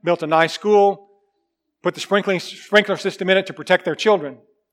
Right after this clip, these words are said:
They had some of the honor students from the school give tours from pe-, to people of the town, and people would come and see it, uh, from out of state even, this,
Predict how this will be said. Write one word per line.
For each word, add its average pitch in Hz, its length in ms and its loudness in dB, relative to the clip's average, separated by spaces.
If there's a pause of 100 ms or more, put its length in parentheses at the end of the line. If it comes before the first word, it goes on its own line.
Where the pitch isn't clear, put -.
(460)
They 185 100 4
had 196 160 8
some 214 140 2
of 202 80 0
the 180 80 2
honor 214 260 6
students 185 320 -6
from 185 160 -6
the 165 60 -6
school 220 320 2
give 196 200 0
tours 208 480 -4 (140)
from 151 220 -12 (320)
pe-, 202 80 -12
to 170 160 -12
people 185 340 -2
of 165 80 2
the 143 80 -14
town, 202 400 2
and 139 100 -6 (280)
people 180 160 -6
would 175 120 -2
come 190 180 2
and 156 100 -6
see 220 220 0
it, 226 120 0 (540)
uh, 160 200 -4
from 151 320 -8
out 175 160 4
of 180 60 0
state 214 320 -2
even, 139 300 -10 (320)
this, - 240 -18